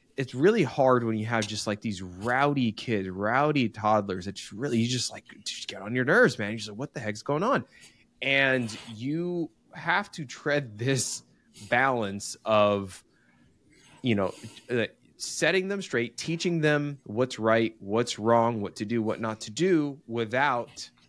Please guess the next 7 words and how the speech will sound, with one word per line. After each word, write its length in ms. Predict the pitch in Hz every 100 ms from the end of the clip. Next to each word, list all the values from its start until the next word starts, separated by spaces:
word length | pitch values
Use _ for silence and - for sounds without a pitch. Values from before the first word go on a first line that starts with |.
| _ -
you 120 | 220 104
know, 320 | 98 92 92 _ _ _ - _ - - -
uh, 180 | 87 101
spanking 640 | 107 - 143 113 104 98 92
or, 400 | 110 113 110 107
you 140 | 98 110
know, 280 | 101 101